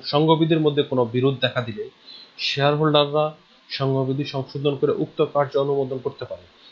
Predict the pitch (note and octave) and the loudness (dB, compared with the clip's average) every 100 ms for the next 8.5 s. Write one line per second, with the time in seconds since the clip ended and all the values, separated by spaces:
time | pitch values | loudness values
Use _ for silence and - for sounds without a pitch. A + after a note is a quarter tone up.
0 | _ D3+ C#3 - C3+ D3+ D3+ D#3+ E3 F3+ | _ -4 -2 -2 0 0 0 0 0 -4
1 | - - A#2 B2 G#2+ G#2 - B2+ - B2+ | -14 -10 0 0 0 -12 -6 -6 0 -2
2 | - D3+ D3 C#3+ C#3+ C3+ C3 - C#3+ F#3 | 2 2 4 2 2 0 -4 -4 -4 -6
3 | - - - _ C#3 - D3 D3 G#3 A#3 | -10 -20 -20 _ -4 -2 -2 0 -2 -4
4 | _ _ _ - C3+ C3+ - B2 G#2+ G2 | _ _ _ -2 2 2 0 -6 -10 -16
5 | - _ _ _ _ _ C#3+ C#3+ D#3+ D3+ | -18 _ _ _ _ _ 0 2 0 0
6 | B2+ - D3 - _ _ _ _ _ _ | -8 -12 -14 -16 _ _ _ _ _ _
7 | _ D#3+ D#3+ E3 - - G3 A3 _ _ | _ 2 4 2 -2 -4 -4 -4 _ _
8 | _ C3 B2+ A2+ | _ 0 2 2